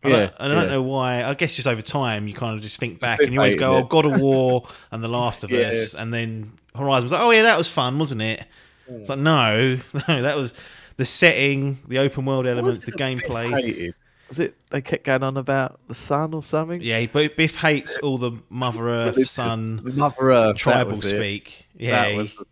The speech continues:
Speaker 2: stuff. <laughs>
Speaker 1: he hates all that. But it's funny because it's, if you play the game, so does Aloy.
Speaker 2: Oh,
Speaker 1: 'Cause,
Speaker 2: really?
Speaker 1: 'cause she's been
Speaker 2: Yeah, yeah, yeah.
Speaker 1: outcast, you know, from
Speaker 2: Of
Speaker 1: the,
Speaker 2: course,
Speaker 1: from
Speaker 2: yeah,
Speaker 1: the
Speaker 2: from the
Speaker 1: tribe.
Speaker 2: child,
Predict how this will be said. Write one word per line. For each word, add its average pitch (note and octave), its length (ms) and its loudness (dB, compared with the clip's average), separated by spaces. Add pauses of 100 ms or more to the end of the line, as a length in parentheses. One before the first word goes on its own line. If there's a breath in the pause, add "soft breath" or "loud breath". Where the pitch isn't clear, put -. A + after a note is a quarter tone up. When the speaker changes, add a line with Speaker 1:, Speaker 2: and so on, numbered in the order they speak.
(100)
Speaker 2:
stuff. D#3+ 600 0 (100)
<laughs> B4 60 6
Speaker 1:
he A#2+ 180 0
hates C3+ 340 2
all G#2 120 -2
that. G#2 360 -4 (200 loud breath)
But F3+ 100 4
it's F3 100 4
funny B3 360 4
because C#3+ 200 0
it's, G#3 220 -2
if G#3 220 -2
you G#3 100 0
play A#3+ 240 2
the F#3+ 100 -2
game, C3 480 -2
so F#3+ 200 6
does D#3 100 6
Aloy. A2 640 0 (680 soft breath)
Speaker 2:
Oh, D3 220 4
Speaker 1:
'Cause, F#3 80 6 (100)
Speaker 2:
really? G#3 80 6
Speaker 1:
'cause G#3 120 6
she's G3+ 160 4
been C#3 180 2
Speaker 2:
Yeah, C3+ 60 2
yeah, G3 180 4
yeah. D#3+ 60 -2
Speaker 1:
outcast, A2 760 -4
you D3 80 -4
know, A2+ 140 -2
from C#3 180 -4
Speaker 2:
Of B2 60 -4
Speaker 1:
the, B2 140 -2
Speaker 2:
course, C#3+ 160 -8
Speaker 1:
from C#3+ 120 -4
Speaker 2:
yeah, C3 60 -8
Speaker 1:
the B2 100 -8
Speaker 2:
from - 0 -
the A#2 80 -14
Speaker 1:
tribe. D3 320 -2
Speaker 2:
child, A#2+ 360 -6